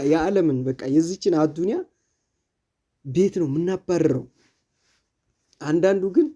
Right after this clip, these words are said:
እንደዚህ ቀብሩን ገዝቶ ያኖራል። የምሬን ነው የምላችሁ። <laughs> ወላሂ ላዚም አያስቅም። እና እስቲ ማን አስቦት ያውቃል? እስቲ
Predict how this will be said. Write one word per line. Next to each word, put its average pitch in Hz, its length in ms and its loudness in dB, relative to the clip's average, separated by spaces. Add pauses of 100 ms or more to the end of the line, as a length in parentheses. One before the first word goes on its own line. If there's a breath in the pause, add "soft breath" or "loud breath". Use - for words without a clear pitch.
(720)
እንደዚህ 160 480 0
ቀብሩን 143 420 -4
ገዝቶ 135 280 -2
ያኖራል። 120 420 -4
የምሬን 147 400 2
ነው 127 80 -4
የምላችሁ። 123 320 -10 (680)
<laughs> - 960 -8
ወላሂ 170 540 4
ላዚም 147 420 -4 (540)
አያስቅም። 220 600 -4
እና 139 180 0 (500 soft breath)
እስቲ - 260 -14
ማን 226 300 -2
አስቦት 190 400 0
ያውቃል? 156 320 2
እስቲ - 180 -8